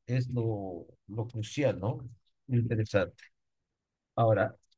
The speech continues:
¿esto qué te quiere decir? Esto te quiere decir, eh, gráficamente de lo siguiente, ¿no?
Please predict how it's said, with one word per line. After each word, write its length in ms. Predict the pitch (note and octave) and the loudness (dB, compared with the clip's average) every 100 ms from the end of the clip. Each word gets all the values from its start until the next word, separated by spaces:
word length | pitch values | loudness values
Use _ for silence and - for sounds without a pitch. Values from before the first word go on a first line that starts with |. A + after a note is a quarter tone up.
| _ _ | _ _
¿esto 280 | - B3 A#3+ | 8 8 8
qué 120 | A#3+ | 6
te 160 | A#3+ G#3 | 4 4
quiere 240 | A3 A3 | 2 4
decir? 420 | G#3+ - A#3 A#3+ - | 4 8 10 10 8
Esto 280 | F#3+ A3 G#3 | 4 6 6
te 160 | E3+ | 8
quiere 200 | E3+ F#3 | 10 12
decir, 440 | E3+ F3+ F#3 - - | 12 12 8 4 4
eh, 320 | D3+ C#3 C3 C3+ | 10 12 12 12
gráficamente 920 | D3 E3 E3+ E3+ D3 E3 E3 E3+ E3 | 12 12 10 8 10 10 10 8 6
de 400 | C3 A#2+ A2 G#2+ | 6 4 4 6
lo 140 | G#2+ | 6
siguiente, 440 | - A#2 A2+ G2 | 8 10 10 8
¿no? 240 | F#2 D#3+ | 6 4